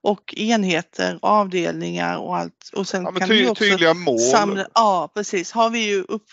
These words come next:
Speaker 1: ja, och medarbetarsamtalet.
Speaker 2: Precis.
Speaker 1: Det kan man ju enkelt se. Har vi gjort det vi sa?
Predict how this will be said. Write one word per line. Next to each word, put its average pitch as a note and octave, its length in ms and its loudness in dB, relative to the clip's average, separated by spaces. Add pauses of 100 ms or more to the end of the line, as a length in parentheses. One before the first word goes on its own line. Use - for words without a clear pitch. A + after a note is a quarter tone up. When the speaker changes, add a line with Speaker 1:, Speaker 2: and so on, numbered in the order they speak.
(560)
Speaker 1:
ja, G#3 140 2
och D3 100 -6
medarbetarsamtalet. E3 1600 -4 (220)
Speaker 2:
Precis. - 380 -20 (220)
Speaker 1:
Det G#3+ 60 -14
kan C#4 180 -8
man C#4 140 0
ju C4 60 0
enkelt A3 500 -6 (160)
se. - 180 -4
Har A3+ 200 -4
vi A#3+ 80 -4
gjort G3 320 -4
det C4 180 -2
vi A3+ 140 -6
sa? - 300 -2